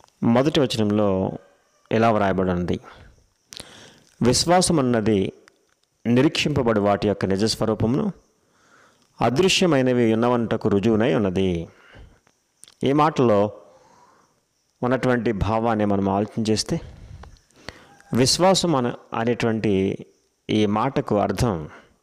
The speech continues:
అదృశ్యమైనవి, అనగా కంటికి కనిపించనివి, మనం చూడలేనటువంటివి,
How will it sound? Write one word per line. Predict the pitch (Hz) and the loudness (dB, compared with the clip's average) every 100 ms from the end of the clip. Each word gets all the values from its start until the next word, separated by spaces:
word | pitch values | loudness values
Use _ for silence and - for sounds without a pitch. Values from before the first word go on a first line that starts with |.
| _ _ - - _ _ - _ - | _ _ -20 -20 _ _ -20 _ -4
అదృశ్యమైనవి, | 117 131 185 - 175 131 107 101 101 104 92 85 80 - - _ _ _ _ _ _ - | -4 0 0 0 0 0 0 0 2 2 2 0 -6 -18 -20 _ _ _ _ _ _ -8
అనగా | 95 98 180 226 - _ _ _ _ _ _ | -4 -2 -2 -6 -14 _ _ _ _ _ _
కంటికి | 143 170 202 190 | -4 0 0 0
కనిపించనివి, | 139 123 117 131 120 101 90 87 - - - - - _ _ _ - _ _ _ _ _ _ _ _ _ _ _ _ 127 | 0 0 0 -2 0 0 0 -4 -8 -16 -20 -20 -20 _ _ _ -20 _ _ _ _ _ _ _ _ _ _ _ _ 0
మనం | 143 160 | 2 2
చూడలేనటువంటివి, | 156 151 156 160 143 120 107 92 104 95 90 87 90 | 2 2 4 4 2 0 -2 -2 -2 0 0 -2 -8